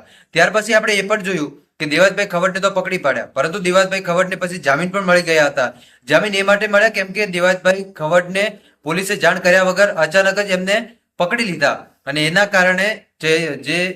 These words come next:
દેવાયતભાઈ ખવડ હતા ભાઈ, એ છૂટી ગયા હતા. પણ આ બધાની વચ્ચે સાહેબ અત્યારે વાત કરવામાં આવે તો સનાતનની અંદરથી આ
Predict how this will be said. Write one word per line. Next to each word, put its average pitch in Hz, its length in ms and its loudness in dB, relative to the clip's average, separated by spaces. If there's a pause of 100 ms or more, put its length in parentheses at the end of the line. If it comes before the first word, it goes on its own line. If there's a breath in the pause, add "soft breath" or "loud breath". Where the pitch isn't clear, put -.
(180)
દેવાયતભાઈ 180 460 0
ખવડ 170 240 2
હતા 131 180 -2
ભાઈ, 107 180 -14 (400)
એ 233 100 -2
છૂટી 208 340 -6
ગયા 135 240 2
હતા. 117 220 -8 (520)
પણ 147 140 0
આ 160 80 0
બધાની 170 340 0
વચ્ચે 190 220 -2
સાહેબ 185 200 2
અત્યારે 180 280 -2
વાત 165 180 2
કરવામાં 175 340 0
આવે 165 180 -2
તો 180 100 -4
સનાતનની 165 600 -2
અંદરથી 160 300 -4
આ 165 120 4